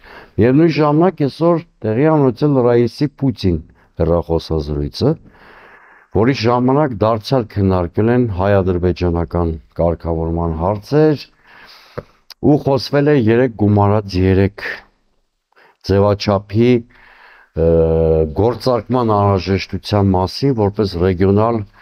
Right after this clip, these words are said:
խնդիրները լուծելու գործիքակազմ։ Մենք տեսնում ենք, որ շատ ակտիվ,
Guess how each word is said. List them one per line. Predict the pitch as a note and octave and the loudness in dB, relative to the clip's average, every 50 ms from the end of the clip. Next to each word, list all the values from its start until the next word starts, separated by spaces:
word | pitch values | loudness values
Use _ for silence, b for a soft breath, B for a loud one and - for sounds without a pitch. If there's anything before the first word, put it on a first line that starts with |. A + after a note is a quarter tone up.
| b b b b b - | b b b b b -12
խնդիրները | - - - A2+ B2 G#2+ - - B2 A#2 A#2+ B2 B2 A#2+ B2 B2 | -10 -4 -2 -2 -2 0 0 0 2 4 4 4 2 2 2 0
լուծելու | A2 F#2+ F#2 F#2 - - G2 F#2+ F#2+ G2+ F#2 | 0 0 -2 -2 -2 0 0 2 2 0 0
գործիքակազմ։ | F#2 F2+ F2+ E2+ - - F2 D#2+ - - E2+ D#2 - - D2 C2+ B1+ - - F#2 A2+ | 0 0 0 0 -2 -6 -8 -8 -6 -6 -6 -6 -6 -8 -8 -8 -8 -8 -4 -2 0
Մենք | D#3 E3 C#3+ - | 0 0 -2 -2
տեսնում | D#3 D#3+ D3+ - - F3+ F#3+ G3+ | -2 -2 -2 -2 -2 0 0 2
ենք, | G3 E3+ C3 C3+ | 0 0 0 0
որ | C#3+ D#3 E3 D#3 - B B B B B B B B B B B B B B B B B B _ | 2 2 2 0 -4 B B B B B B B B B B B B B B B B B B _
շատ | - - - - E3+ E3+ F3 E3+ E3+ D#3+ | -12 -10 -4 -2 0 0 0 0 -2 0
ակտիվ, | D3 C#3+ C#3 - - _ - D3 D3+ D3 C#3 C3 G#2+ - - | 0 0 -2 -6 -6 _ 2 4 4 4 4 4 2 -2 -6